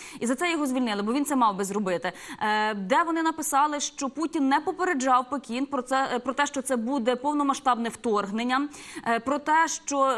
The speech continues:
він запевняв Сі Цзіньпіна, що якщо там Росія нап-, якщо Україна нападе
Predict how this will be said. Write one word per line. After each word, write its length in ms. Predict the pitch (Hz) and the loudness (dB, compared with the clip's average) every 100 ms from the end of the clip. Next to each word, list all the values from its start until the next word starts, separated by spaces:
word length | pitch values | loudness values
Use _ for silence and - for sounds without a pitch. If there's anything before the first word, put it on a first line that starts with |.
| 240 | 2
він 200 | 277 285 | 2 2
запевняв 480 | 285 285 269 254 226 | 0 0 2 2 0
Сі 140 | 240 | -4
Цзіньпіна, 480 | 226 226 294 349 330 | -2 -2 0 2 0
що 180 | 339 269 | 0 -2
якщо 380 | 247 - 311 | -2 -2 -4
там 200 | 285 240 | -2 0
Росія 340 | 247 - 269 226 | 0 0 0 2
нап-, 300 | 220 - 233 | 0 0 0
якщо 300 | 247 - 294 | 0 0 -4
Україна 400 | 262 277 269 240 | 0 0 0 0
нападе 360 | 226 233 226 | 0 0 4